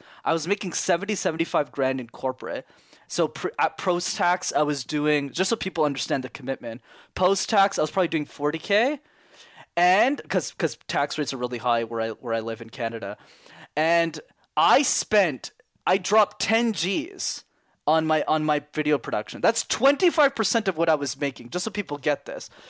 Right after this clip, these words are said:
with no expectation of any financial return. That's how invested I was in YouTube. And then only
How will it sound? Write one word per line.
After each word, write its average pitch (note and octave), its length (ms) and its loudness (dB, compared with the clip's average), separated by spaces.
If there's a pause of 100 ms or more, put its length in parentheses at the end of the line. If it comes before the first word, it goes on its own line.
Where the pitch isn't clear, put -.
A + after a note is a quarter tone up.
(160)
with F3+ 180 0
no G#3+ 220 6
expectation A#3+ 720 2
of - 100 0
any F#3 200 0
financial D#3 540 0
return. B2 280 -6 (240)
That's A3 240 4
how D4+ 140 4
invested F#3 640 2
I C#3 80 4
was C3 200 -2
in C3 100 -6
YouTube. C3 420 -12 (400)
And G3 160 2
then B3+ 160 2 (120)
only C#4+ 440 4